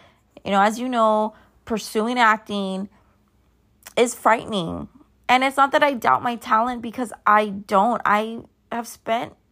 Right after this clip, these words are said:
the time and the energy to study my craft. I feel confident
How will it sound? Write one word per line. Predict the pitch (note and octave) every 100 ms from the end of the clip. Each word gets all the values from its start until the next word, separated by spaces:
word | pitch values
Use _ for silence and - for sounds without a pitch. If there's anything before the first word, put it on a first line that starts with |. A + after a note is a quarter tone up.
| _ _ _ _ _ _ _ _ _ _
the | A#3
time | B3 - G#3+ G#3 G#3+ G#3 G#3+
and | -
the | G3+
energy | - G3 G3 F#3+ G3 F#3 F#3
to | G3
study | - - F3 F3 E3+ F3+ - _ _ _ _ _ _ _ _ _ _ _ -
my | G3 F#3+
craft. | - G3 F#3 F3+ E3+ F3 - _ _ _ _ -
I | F3+
feel | F3+ - A#3+ A3+
confident | A3+ A3 G3 G3 G3 G3 F#3